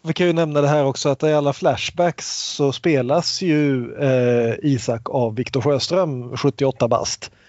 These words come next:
Det finns ingen skådespelare som gör den unge Isak, utan som sagt, han är,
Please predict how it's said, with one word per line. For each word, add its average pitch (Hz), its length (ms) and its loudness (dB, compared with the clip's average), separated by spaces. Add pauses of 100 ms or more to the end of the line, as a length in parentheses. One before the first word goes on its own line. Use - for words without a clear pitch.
(380)
Det 135 100 0
finns 151 240 0
ingen 156 300 0
skådespelare 127 800 2
som 143 160 -2
gör 120 180 2
den 135 320 0
unge 160 400 0
Isak, - 640 -4
utan 135 300 0
som 151 140 2
sagt, 120 280 -2
han 156 200 0
är, 170 80 0